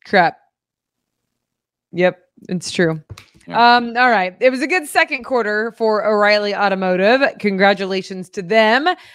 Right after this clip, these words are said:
Speaker 1: The Springfield-based car parts chain saw an increase in net income of almost nine percent, and revenue was up nearly eleven percent. Meanwhile, the company is getting a new C E O.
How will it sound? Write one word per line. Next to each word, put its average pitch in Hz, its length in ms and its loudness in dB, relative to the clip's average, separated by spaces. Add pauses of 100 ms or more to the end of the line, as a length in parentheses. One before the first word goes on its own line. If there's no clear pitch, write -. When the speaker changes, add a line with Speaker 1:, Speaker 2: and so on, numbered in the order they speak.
(160)
Speaker 1:
The 220 220 4
Springfield-based 247 640 -4
car 240 180 2
parts 226 300 -2
chain 262 300 0
saw 240 160 0
an 208 80 -4
increase 226 440 -4
in 190 180 -4
net 254 280 2
income 240 440 0
of 190 100 -4
almost 190 360 -4
nine 226 380 -2
percent, 247 540 -4 (280)
and 180 240 -6
revenue 254 380 0
was 233 160 -4
up 214 160 -2
nearly 196 380 -6
eleven 202 640 0
percent. 175 560 -4 (340)
Meanwhile, 202 500 2
the 170 80 -2
company 208 500 -4
is 214 140 -8
getting 190 300 -2
a 220 60 2
new 196 160 0
C 233 400 -2
E 220 60 4
O. 262 400 2